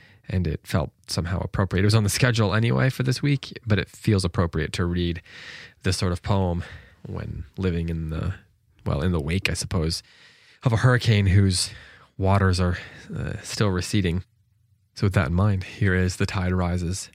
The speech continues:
the Tide Falls by Henry Wadsworth Longfellow.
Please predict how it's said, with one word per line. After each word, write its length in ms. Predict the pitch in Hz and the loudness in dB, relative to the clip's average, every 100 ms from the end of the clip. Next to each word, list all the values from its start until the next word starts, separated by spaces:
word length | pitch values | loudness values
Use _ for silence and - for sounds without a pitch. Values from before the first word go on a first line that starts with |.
| _ | _
the 80 | 95 | -4
Tide 300 | 98 87 87 | -2 -4 -4
Falls 500 | 87 78 90 - - - _ | -4 -4 -6 -8 -14 -20 _
by 180 | 82 76 | -4 -2
Henry 460 | - 104 92 87 - | -2 0 2 0 0
Wadsworth 500 | 92 80 - - - - _ - | -2 -4 -6 -8 -10 -18 _ -8
Longfellow. 520 | 80 85 - - | -6 -6 -8 -8